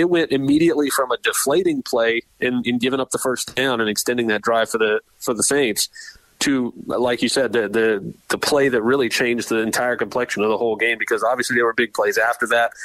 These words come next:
They still needed to make plays to win the game. But I think the,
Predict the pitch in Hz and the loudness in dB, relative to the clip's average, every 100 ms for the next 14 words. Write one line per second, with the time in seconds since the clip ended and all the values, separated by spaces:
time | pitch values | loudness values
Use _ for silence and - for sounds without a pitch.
0 | - - 101 - 123 120 117 110 113 104 | -10 -4 -4 0 0 2 0 0 0 0
1 | 123 113 110 110 104 101 113 101 98 104 | -2 0 0 0 0 0 0 0 0 -2
2 | - 131 123 120 107 | -2 -4 -2 -2 -2